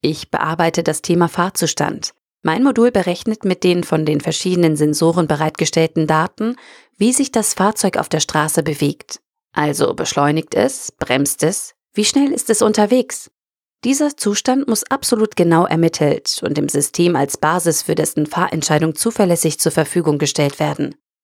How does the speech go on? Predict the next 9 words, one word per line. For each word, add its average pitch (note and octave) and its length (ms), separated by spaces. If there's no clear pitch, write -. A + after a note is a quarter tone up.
Logisches A#3+ 540
Denken, A3+ 640
Anforderungen D#3+ 720
analysieren, D#3 920
Ideen E3 440
haben, D#3+ 400
detektivisch G#3+ 720
Lösungen E3+ 440
suchen. - 460